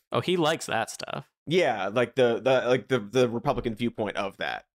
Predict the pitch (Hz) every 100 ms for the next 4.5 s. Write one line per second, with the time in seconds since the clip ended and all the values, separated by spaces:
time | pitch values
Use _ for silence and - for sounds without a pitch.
0 | - 87 69 90 104 113 101 98 98 160
1 | 117 90 80 _ _ _ _ _ - 143
2 | 127 120 113 _ _ _ _ - 120 -
3 | 139 - 156 160 147 131 139 156 123 90
4 | 80 82 65 - -